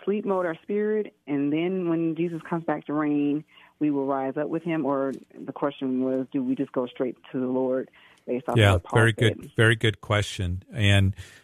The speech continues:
Speaker 2: and people get confused about this because when we talk about the resurrection, which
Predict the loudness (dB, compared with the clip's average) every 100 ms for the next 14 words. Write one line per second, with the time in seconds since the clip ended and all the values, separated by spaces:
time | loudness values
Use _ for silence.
0 | _ 4 4 4 0 0 2 2 0 2
1 | 0 2 2 2 0 2 0 2 0 2
2 | -2 2 4 4 2 2 2 2 2 2
3 | 2 0 0 0 2 2 2 4 4 2
4 | 2 2 0 -4